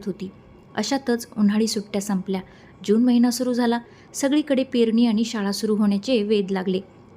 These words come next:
"मीरा," गोपाळ आणि काही मुलं वाड्यात तिला आवाज देत आली. "मीरा, रणजित," गोपाळ त्यांना आवाज देत होता. "अरे, अरे, ही वानरसेना आज वाड्यात कशी काय?" मालती त्यांना बघून हसत म्हणाली.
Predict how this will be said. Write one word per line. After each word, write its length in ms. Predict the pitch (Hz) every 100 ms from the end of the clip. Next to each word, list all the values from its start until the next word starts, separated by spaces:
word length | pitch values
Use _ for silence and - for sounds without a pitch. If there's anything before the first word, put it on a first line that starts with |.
| 185
"मीरा," 400 | 185 185 226 330 - - _ -
गोपाळ 280 | 226 226 269
आणि 220 | 247 220
काही 240 | 220 208 208
मुलं 360 | 208 220 196
वाड्यात 280 | 196 196 196 196
तिला 160 | 202
आवाज 320 | 214 190 196 190
देत 180 | 202 196
आली. 220 | 185 185 - - - -
"मीरा, 420 | 196 202 202 247 285 - - - -
रणजित," 440 | 240 294 262 262 254 - _ _ -
गोपाळ 440 | 202 202 214 208
त्यांना 440 | 196 - - 208 220
आवाज 300 | 208 202 196
देत 180 | 196 196
होता. 220 | 202 185 - - - -
"अरे, 260 | 196 202
अरे, 240 | 214 214 359 - - - _
ही 320 | - 247 233 190
वानरसेना 840 | 180 180 196 240 262 247 262 254 233
आज 320 | 214 220 185
वाड्यात 320 | 175 175 170 214
कशी 200 | 247 233
काय?" 260 | 269 277 254 - - - -
मालती 360 | 208 202 185 202
त्यांना 260 | 202 190
बघून 420 | 185 190 247 226 220
हसत 280 | 220 208 196
म्हणाली. 340 | 202 202 185